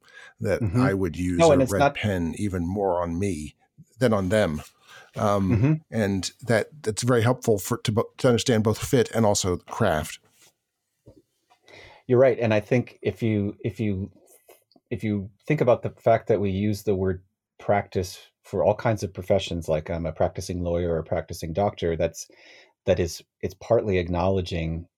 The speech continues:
Speaker 2: that dynamic. And if, if you look at legal and medical education in, in its best senses, it's often very hands-on in that way. And you have the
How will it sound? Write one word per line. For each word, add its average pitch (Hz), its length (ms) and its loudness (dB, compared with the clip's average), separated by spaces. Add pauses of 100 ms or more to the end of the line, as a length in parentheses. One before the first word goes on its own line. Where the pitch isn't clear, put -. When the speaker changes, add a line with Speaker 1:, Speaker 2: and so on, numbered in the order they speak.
(140)
Speaker 2:
that 90 240 -2
dynamic. 85 640 -2
And 87 140 -4
if, 82 260 -8
if 90 140 -8
you 92 100 -4
look 98 200 -2
at 95 140 -2
legal 90 380 -4
and 85 400 -4 (400)
medical 98 340 0
education 87 800 -6
in, 85 260 -8 (140)
in 92 100 -6
its 82 120 -10
best - 220 2
senses, 87 340 -4
it's 90 120 -4
often 92 280 0
very 87 240 -2
hands-on 90 500 -2
in 87 120 -2
that 87 180 -6
way. 85 200 -2
And 82 100 -6
you 80 100 -8
have 85 280 -4
the 82 280 -4